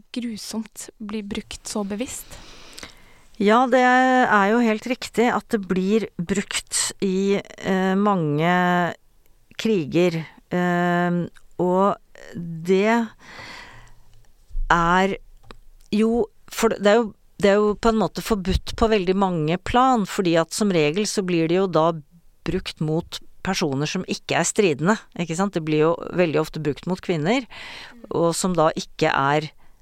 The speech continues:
Speaker 2: stridende, med andre ord sivile. Så det er på en måte angrep på sivile, som jo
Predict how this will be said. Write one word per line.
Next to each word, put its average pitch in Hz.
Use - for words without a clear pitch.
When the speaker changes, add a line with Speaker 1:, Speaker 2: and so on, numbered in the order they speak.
Speaker 2:
stridende, 170
med 170
andre 147
ord 135
sivile. 143
Så 175
det 170
er 139
på 180
en 185
måte -
angrep 131
på 147
sivile, 156
som 190
jo 156